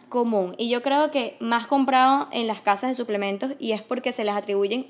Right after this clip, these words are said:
muchísimos beneficios, que sí, sí los tienen. Primero vamos a entender los tipos que existen. La más vista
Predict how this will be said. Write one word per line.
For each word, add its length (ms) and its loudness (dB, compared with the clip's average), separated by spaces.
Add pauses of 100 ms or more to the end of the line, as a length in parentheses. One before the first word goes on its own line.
muchísimos 560 -2
beneficios, 540 -2 (440)
que 140 0
sí, 200 0 (140)
sí 140 -4
los 160 -2
tienen. 280 -2 (640)
Primero 380 2
vamos 240 2
a 60 2
entender 680 2
los 180 -2
tipos 280 -6
que 80 -6
existen. 520 -12 (1000)
La 160 2
más 220 4
vista 400 2